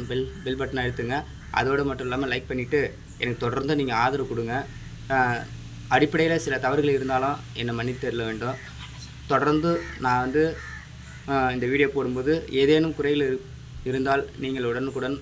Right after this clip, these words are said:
கமெண்ட்ல தெரிவிங்க. அதன் அடிப்படையில நான் வந்து என்கிட்ட இருக்கிற தவறுகளை நான் வந்து மாத்திக்க முடியும். நீங்க வந்து கமெண்ட்ல சொல்லாத பட்சத்துல என்கிட்ட உள்ள தவறுகள் என்னன்னு தெரியாத போயிடும்.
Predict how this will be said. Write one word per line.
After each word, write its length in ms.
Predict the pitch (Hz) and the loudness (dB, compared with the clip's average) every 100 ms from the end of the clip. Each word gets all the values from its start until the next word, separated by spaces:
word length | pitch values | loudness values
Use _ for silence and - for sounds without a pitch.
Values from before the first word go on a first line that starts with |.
| - 123 | -6 -4
கமெண்ட்ல 440 | 135 147 135 139 - - - - - | 0 2 2 -2 -4 -12 -14 -14 -4
தெரிவிங்க. 360 | 127 131 120 147 139 | 2 2 2 0 0
அதன் 180 | 131 139 | 0 2
அடிப்படையில 440 | 135 139 147 147 147 | 0 2 2 2 2
நான் 160 | 131 123 | 2 0
வந்து 160 | 127 170 196 - - - 143 | 0 -2 -2 -10 -16 -2 2
என்கிட்ட 240 | 139 143 160 | 2 4 4
இருக்கிற 220 | 147 135 131 | 4 2 2
தவறுகளை 320 | 135 139 127 | 0 0 0
நான் 160 | 120 120 | 0 -2
வந்து 160 | 117 127 | -2 -2
மாத்திக்க 280 | 123 139 123 | -2 -2 -4
முடியும். 300 | 113 113 143 - - - 127 | -2 -2 -4 -8 -18 -6 4
நீங்க 200 | 143 151 143 | 6 6 4
வந்து 140 | 147 151 | 0 0
கமெண்ட்ல 360 | 135 151 156 147 | 0 2 0 -2
சொல்லாத 260 | 131 139 135 | -2 -2 -2
பட்சத்துல 340 | 131 131 143 139 | -6 -6 -4 -2
என்கிட்ட 320 | 123 120 139 127 | -4 -6 -4 -2
உள்ள 120 | 120 113 | -2 -2
தவறுகள் 320 | 120 135 127 | -2 0 0
என்னன்னு 240 | 123 131 123 123 | 0 -2 -4 0
தெரியாத 240 | 123 123 120 | 0 0 0
போயிடும். 240 | 113 151 | -2 -4